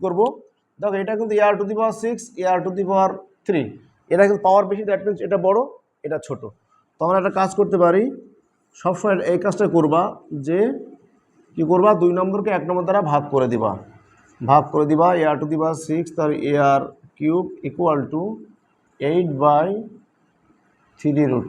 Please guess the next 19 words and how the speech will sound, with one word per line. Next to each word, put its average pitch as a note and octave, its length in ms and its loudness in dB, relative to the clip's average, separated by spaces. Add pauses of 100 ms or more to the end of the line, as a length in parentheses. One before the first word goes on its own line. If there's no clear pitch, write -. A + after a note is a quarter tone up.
three। - 240 -10 (720)
তাহলে D3+ 240 4
পড়লামটা F3+ 400 6
কী F#3+ 120 0
হবে? G3+ 140 4 (140)
এ - 20 4 (100)
আর F3+ 80 2 (240)
কেটে F3+ 260 -4
দেই, E3+ 120 2 (680)
আর E3 80 6 (140)
সিক্স G#3 180 0 (240)
আর E3 80 2 (100)
কিউব, D3 200 2 (120)
that D3 180 -2
means D#3+ 160 -4 (120)
আর C#3 180 2
থ্রি D3 240 -6
থাকছে। C3+ 300 -4 (760)
তো - 60 -4